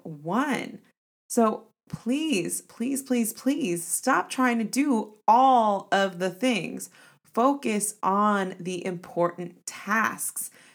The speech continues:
and eliminate what is not needed. And remember that it all happens one step at a time. You will get to the other things. You will get there.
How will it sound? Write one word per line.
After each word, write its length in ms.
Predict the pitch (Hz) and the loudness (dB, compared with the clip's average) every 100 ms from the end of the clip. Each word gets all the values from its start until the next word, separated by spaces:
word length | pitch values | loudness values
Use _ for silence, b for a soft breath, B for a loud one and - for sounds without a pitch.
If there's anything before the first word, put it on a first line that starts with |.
| b - | b -2
and 260 | 185 185 | -2 -2
eliminate 880 | 202 190 190 196 240 247 180 170 - | -4 0 0 2 2 2 2 0 -2
what 260 | 160 185 - | -4 -4 -2
is 180 | 175 170 | -4 -2
not 260 | 175 175 | -4 -2
needed. 380 | 170 202 208 175 | -4 -2 -2 -2
And 160 | 170 170 | -2 -2
remember 500 | 175 175 226 226 175 | -2 -2 -2 -2 0
that 220 | 160 160 | -2 -4
it 140 | 175 - | -8 -2
all 320 | 180 196 220 | 0 2 2
happens 500 | 196 196 226 196 175 | 2 0 -2 -2 -4
one 160 | 180 180 | -4 -6
step 260 | 175 180 175 | -4 -2 -2
at 100 | 170 | -2
a 40 | |
time. 300 | 170 196 165 | -2 -4 -6
You 140 | 160 190 | -8 0
will 320 | 277 226 - | 0 0 -2
get 300 | 170 185 - - _ - | 0 2 0 -6 _ -8
to 140 | 180 | -6
the 140 | 185 | -2
other 260 | 170 170 170 | 0 2 0
things. 500 | 160 170 - - - | 0 -4 -6 -14 -12
You 100 | 175 | -2
will 160 | 202 180 | -2 -2
get 360 | - 185 - | 0 -2 -2
there. 320 | - 50 - | -8 -10 -12